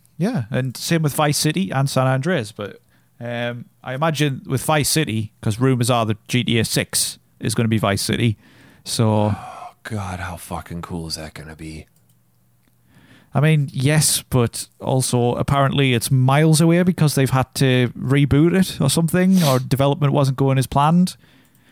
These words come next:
Speaker 1: And I'm, I'm concerned with how they've pushed out this one. If just all the fo-, all, I know G T A Online's a big thing and stuff, and it's, it's a hu-, huge moneymaker for them, but I just won't, don't want G T A six to suffer in terms of storyline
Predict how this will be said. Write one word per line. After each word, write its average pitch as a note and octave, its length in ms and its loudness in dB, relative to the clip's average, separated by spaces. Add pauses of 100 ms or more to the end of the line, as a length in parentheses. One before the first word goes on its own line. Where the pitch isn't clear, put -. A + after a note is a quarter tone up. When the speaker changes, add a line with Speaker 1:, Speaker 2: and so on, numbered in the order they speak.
(180)
Speaker 1:
And B2+ 160 -2
I'm, D3+ 320 0
I'm D3+ 160 0
concerned E3 760 2
with C3+ 220 0
how C3 220 0
they've D3 200 2
pushed - 320 0
out C#3 220 0
this C#3+ 320 2
one. A2+ 380 -2
If - 280 -4 (640)
just C3 200 -2
all D#3 160 0
the C#3+ 60 0
fo-, D3+ 320 0 (100)
all, E3 240 0
I C3 100 0
know E3+ 240 4
G D3 200 2
T B2+ 120 2
A B2+ 80 4
Online's A#2 360 2
a A#2 40 0
big A#2 240 0
thing G#2+ 300 -2
and G#2+ 160 -2
stuff, G#2+ 280 -2
and G#2 140 0
it's, G2+ 160 -6
it's - 160 -6
a A#2+ 60 0
hu-, C#3 380 2
huge D3 440 2
moneymaker C3 480 2
for A2+ 100 -2
them, G#2+ 120 -4
but A2+ 120 0
I A2+ 60 0
just C3 240 -4
won't, C3+ 220 -2
don't C3+ 200 2
want C3+ 380 0
G C#3 220 0
T C3+ 140 0
A B2+ 40 2
six - 340 -2
to - 80 -6
suffer A#2 520 0 (420)
in C3 160 -2
terms B2+ 260 0
of A#2+ 60 0
storyline A#2 840 0